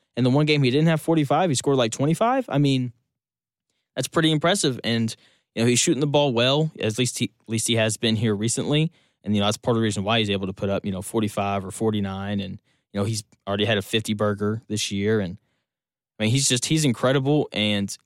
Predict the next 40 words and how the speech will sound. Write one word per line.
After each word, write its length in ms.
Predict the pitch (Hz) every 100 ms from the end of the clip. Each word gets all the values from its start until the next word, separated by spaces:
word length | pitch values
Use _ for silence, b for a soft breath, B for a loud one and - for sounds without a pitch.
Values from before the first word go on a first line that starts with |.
| _ -
you 100 | 120
know, 20 |
he's 160 | 123 135
got 160 | 147
the 60 | 131
legs 260 | 123 131 110
to 80 |
do 160 | 92 101
it. 100 | 113
Like, 160 | - -
he's 220 | 101 95
young. 420 | 104 117 127 131 - _ _ _
And 120 | 95 104
so, 380 | 95 98 95 -
you 80 |
know, 60 | 107
it's 120 | 101
not 120 | 120
like 160 | 113 107
he's 240 | 117 110
gonna 180 | 110 104
be, 300 | 101 101 101
it's 160 | - -
not 60 |
like 120 | 131 131
he's 140 | 127
LeBron 420 | 117 120 139 120
where 100 | 104
he's 200 | 113 110
gonna 240 | 117 107 98
wear 260 | 107 117
down 260 | 101 123 123
quickly. 480 | - 101 104 113 - _ _ -
Uh, 140 | 107
LeBron's 400 | 104 113 123 117
a 60 | 101
terrible 480 | - 127 120 101 101
example 360 | 92 101 95
of 120 | 95
that. 300 | 98 95 98